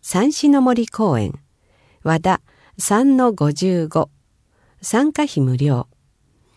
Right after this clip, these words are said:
申し込み、当日直接会場へ。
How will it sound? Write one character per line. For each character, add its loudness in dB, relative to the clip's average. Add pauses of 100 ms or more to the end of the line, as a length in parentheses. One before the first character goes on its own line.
(180)
申 2
し -8
込 -2
み、 -2 (340)
当 2
日 -2
直 -4
接 -4
会 -2
場 -2
へ。 -6